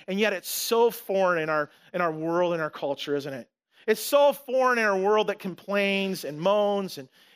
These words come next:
and it just, they, they're, they, it's, they, it's such a minority that's there. And I would say this, as, as much as even we can forget what God's done, we also can forget what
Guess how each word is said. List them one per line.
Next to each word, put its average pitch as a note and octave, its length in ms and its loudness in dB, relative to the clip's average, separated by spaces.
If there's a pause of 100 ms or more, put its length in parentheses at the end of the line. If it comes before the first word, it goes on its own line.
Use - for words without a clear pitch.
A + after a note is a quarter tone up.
and D3+ 300 -4
it F3 80 -4
just, - 280 -2 (300)
they, A#3 120 2
they're, A3 220 0 (260)
they, A3 180 4 (180)
it's, G3+ 160 -2
they, F#3+ 240 -2 (100)
it's F#3+ 160 -6
such - 480 -6
a A3 40 -2
minority E3 800 -2 (200)
that's C#3+ 160 -10
there. E3+ 240 0 (280)
And A3 120 -2
I C#4 100 2
would D4 120 -4
say G#3+ 220 0
this, G3+ 260 -2
as, F3 260 -8
as F#3 140 -6
much A#3+ 240 -2
as A#3 180 -2
even A3 320 -4 (240)
we G3+ 80 -10
can F#3+ 140 -6
forget G#3 340 -2
what G3+ 160 -4
God's F3+ 300 -2 (100)
done, G3+ 380 -2 (220)
we G#3 100 0
also B3+ 300 -2
can F#3+ 180 -6
forget F#3+ 460 -2
what F3 340 -2